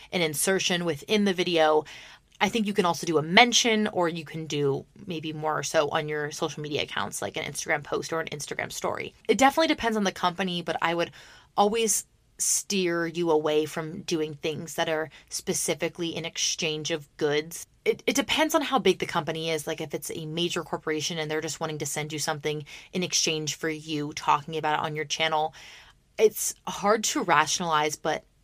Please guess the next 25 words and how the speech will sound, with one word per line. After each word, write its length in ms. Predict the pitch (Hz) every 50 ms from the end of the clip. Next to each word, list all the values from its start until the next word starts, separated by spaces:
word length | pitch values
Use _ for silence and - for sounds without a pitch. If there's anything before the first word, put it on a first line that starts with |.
| _ _ _ -
the 120 | 190 170
reality 420 | 185 185 180 185 185 190 190 180
of 100 | 160 151
it 80 | 160 156
is, 280 | 156 151 151 151 147 -
is 180 | - - - _ -
that 280 | 160 156 151 151 - - - - - _ _ _ _ _ _ _ _ _ _ _ _ -
you 380 | - 190 170 202 220 220 208 -
as 240 | - 170 170 160 -
a 140 | 175 156 151
YouTube 380 | 160 170 143 - - 151 143
creator 500 | - - - 170 160 151 156 143 143 - -
are 200 | - 165 160 156
a 40 | 151
walking 460 | 156 170 156 160 160 - 156 156 151
billboard, 640 | 143 170 160 160 156 151 214 240 269 277 311 302 277 - - - - - - -
and 260 | 196 185 180 170 165 - -
them 380 | 180 170 175 190 190 190 196 196
using 600 | 170 160 170 170 170 147 175 160 156 156 156 - _
not 280 | - 185 160 160 165 - -
only 460 | 208 208 208 202 190 175 165 - - -
your 260 | 185 170 175 - -
audience, 380 | 175 165 170 196 226 254 247 -
but 120 | - -
also 600 | - - 165 170 147 - - 175 156 156 - -